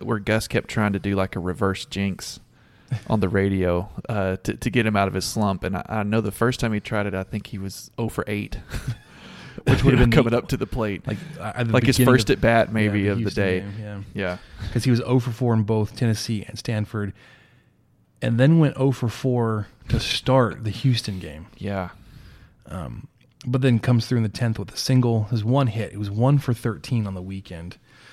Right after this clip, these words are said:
Speaker 2: Um, how we got there, though.
Speaker 1: I know.
Speaker 2: Uh,
Speaker 1: This is really interesting. Go ahead.
Speaker 2: in the
Speaker 1: It's exciting.
Speaker 2: tenth. So Drew Baker, uh, leads off and he singles.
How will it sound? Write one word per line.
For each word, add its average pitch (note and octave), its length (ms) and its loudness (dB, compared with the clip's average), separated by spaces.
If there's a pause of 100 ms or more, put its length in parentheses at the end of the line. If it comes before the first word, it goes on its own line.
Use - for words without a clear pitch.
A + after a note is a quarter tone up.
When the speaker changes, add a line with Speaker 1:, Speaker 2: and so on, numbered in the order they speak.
(340)
Speaker 2:
Um, G#2 460 -8 (1400)
how C3+ 180 2
we C3 100 2
got D3 220 4
there, C3 140 6
though. G#2 340 -4 (200)
Speaker 1:
I B2 80 0
know. A#2 140 4
Speaker 2:
Uh, A2 160 -2
Speaker 1:
This C3+ 180 4
is C3+ 140 2
really A#2 200 6
interesting. - 240 -6
Go A2 100 0
ahead. G#2+ 180 -4 (520)
Speaker 2:
in C3+ 120 6
the C3 80 6
Speaker 1:
It's A2 120 -2
exciting. D#3 260 4
Speaker 2:
tenth. - 100 -16 (320)
So A#2+ 180 4
Drew A#2+ 400 2
Baker, C#3 640 0
uh, G#2+ 440 -6
leads C3 340 0
off B2+ 400 -2
and A#2+ 100 -2
he G#2+ 60 -2
singles. C3 720 0